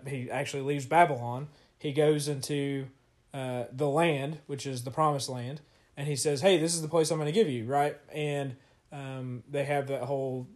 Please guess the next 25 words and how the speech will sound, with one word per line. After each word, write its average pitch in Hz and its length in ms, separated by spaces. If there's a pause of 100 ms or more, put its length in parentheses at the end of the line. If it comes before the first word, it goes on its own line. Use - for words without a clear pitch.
(300)
number 165 300
of 147 100
the 147 60
skies, 147 640
you 160 200
know, 143 120
number 147 480
the 139 80
stars 143 280
in 147 60
the 135 60
sky 135 460
is 131 160
gonna 139 140
be 127 80
your 127 120
descendants. 151 560 (300)
But - 80
it 180 40
says 220 180
that 185 100
there, 175 180
there's 165 240
a 147 60
famine. 147 480